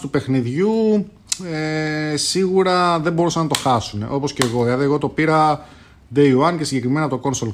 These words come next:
Club, μου το έφερε την πρώτη μέρα κυκλοφορία, σπίτι. Ε,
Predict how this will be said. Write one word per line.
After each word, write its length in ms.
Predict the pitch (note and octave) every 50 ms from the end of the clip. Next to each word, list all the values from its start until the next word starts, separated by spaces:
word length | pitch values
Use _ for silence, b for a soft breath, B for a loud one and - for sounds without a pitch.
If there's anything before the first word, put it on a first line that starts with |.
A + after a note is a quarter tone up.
| - C#3
Club, 220 | D3+ E3+ G3 F#3+ E3 B B B B B -
μου 120 | - C3+ B2
το 100 | - C#3+
έφερε 220 | - C3+ C3 B2+
την 100 | A#2 A#2+
πρώτη 220 | A#2+ C3+ C3 B2
μέρα 120 | B2+ B2+ A#2+
κυκλοφορία, 560 | G#2 A#2 A2 - A#2 A#2 B2+ D#3 F3 F#3 F3
σπίτι. 480 | - - - D#3 E3 E3 G3+ G3 F#3+ F#3+ B B B B B B B B B B -
Ε, 680 | C3+ C3+ C#3 C#3+ C#3+ C#3+ C#3+ C#3+ C#3+ C#3+ C#3+ C#3+ C#3+